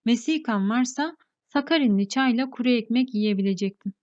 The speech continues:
Cemal Paşa ve misyon kelimelerini birkaç defa söyledim. Birden gözlerini açtı ve biraz sonra bana zengin donanmış bir tepsi getirdi. Cemal Paşa kahvaltısı.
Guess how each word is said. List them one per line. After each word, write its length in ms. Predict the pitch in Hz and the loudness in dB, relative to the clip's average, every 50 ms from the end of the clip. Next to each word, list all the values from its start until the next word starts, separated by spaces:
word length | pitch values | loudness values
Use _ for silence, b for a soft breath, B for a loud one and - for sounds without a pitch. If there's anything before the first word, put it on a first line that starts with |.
| _ _ _ _ _ _ | _ _ _ _ _ _
Cemal 380 | - 254 254 262 294 320 311 - | 0 4 4 6 6 4 2 0
Paşa 320 | - 240 208 - 226 208 | -2 -4 -4 -2 -2 -2
ve 140 | 196 208 220 | 0 0 -2
misyon 540 | 226 226 226 226 214 - - 262 269 277 254 | -2 -2 -2 -2 -4 -4 -4 -2 0 0 0
kelimelerini 720 | 262 233 208 196 196 196 196 190 196 196 196 226 247 254 233 | 0 0 0 0 0 0 0 0 -2 0 0 0 0 2 0
birkaç 440 | 233 208 208 - 262 254 254 - 220 | 0 -2 -2 -2 -2 -2 -2 -4 -6
defa 300 | 202 - - 226 247 247 | -6 -4 -2 -2 -2 -2
söyledim. 540 | - - 214 196 185 185 190 175 190 190 - _ _ _ _ _ _ _ _ _ _ _ _ _ _ _ _ _ _ _ - | -2 -2 -2 -2 0 -2 -4 -6 -8 -10 -12 _ _ _ _ _ _ _ _ _ _ _ _ _ _ _ _ _ _ _ 2
Birden 360 | 247 254 247 277 294 311 302 | 2 4 4 4 2 2 2
gözlerini 520 | 285 269 240 208 202 226 226 240 247 269 | 2 2 0 0 0 -2 0 2 2 2
açtı 480 | 262 240 214 - - - - 196 196 - _ _ _ _ - 202 | 2 0 -2 -4 -6 -6 -4 -4 -4 -4 _ _ _ _ -2 -2
ve 140 | 220 208 | 0 2
biraz 340 | 220 262 285 269 247 208 - | 2 2 2 2 0 0 -2
sonra 480 | - - 196 190 190 202 240 262 254 226 | -4 -2 -2 0 0 0 0 0 0 0
bana 220 | 220 214 233 240 | 0 2 2 0
zengin 500 | 214 202 220 226 220 226 233 240 226 208 | 0 0 0 0 0 0 0 0 0 0
donanmış 580 | 214 214 214 226 226 233 247 269 254 - - - | 0 0 0 0 0 0 0 0 0 -2 -4 -6
bir 120 | 226 226 | -6 -6
tepsi 400 | 220 - 233 208 220 - - 208 | -4 -4 -4 -4 -4 -6 -6 -4
getirdi. 520 | 190 196 190 - - 202 190 190 190 202 196 _ _ _ _ _ _ _ _ _ _ _ _ _ _ _ - | -4 -4 -6 -6 -6 -6 -4 -4 -4 -6 -8 _ _ _ _ _ _ _ _ _ _ _ _ _ _ _ -2
Cemal 380 | - 254 262 269 302 311 302 - | 2 4 4 6 4 4 2 0
Paşa 280 | 226 208 - 277 277 | -2 -4 -4 -4 -4
kahvaltısı. 760 | 269 240 220 208 196 196 190 190 190 - - - - 202 | -2 -2 0 0 0 0 0 -2 -4 -6 -12 -12 -8 -8